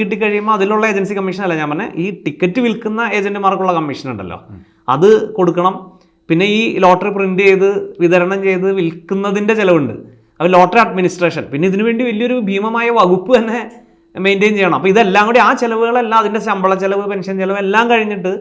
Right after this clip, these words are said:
Speaker 1: ഗവൺമെന്റിന് ഒരു ഇരുപത് ഇരുപത്തഞ്ച് ശതമാനത്തിൽ കൂടുതൽ ഇതിൽ ലാഭം ഉണ്ടെന്ന് എനിക്ക് തോന്നണില്ല. അപ്പോൾ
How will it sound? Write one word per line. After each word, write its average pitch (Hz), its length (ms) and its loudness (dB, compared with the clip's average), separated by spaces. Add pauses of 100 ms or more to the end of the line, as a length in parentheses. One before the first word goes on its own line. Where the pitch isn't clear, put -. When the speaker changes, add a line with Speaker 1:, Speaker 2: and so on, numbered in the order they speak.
(440)
Speaker 1:
ഗവൺമെന്റിന് 214 480 2
ഒരു 247 120 -2
ഇരുപത് 233 260 -2
ഇരുപത്തഞ്ച് 233 300 -2
ശതമാനത്തിൽ 226 420 -4
കൂടുതൽ 220 240 -2
ഇതിൽ 226 100 -2 (100)
ലാഭം 196 240 4
ഉണ്ടെന്ന് 208 240 -2
എനിക്ക് 202 200 -6
തോന്നണില്ല. 151 320 -2 (260)
അപ്പോൾ 165 160 -4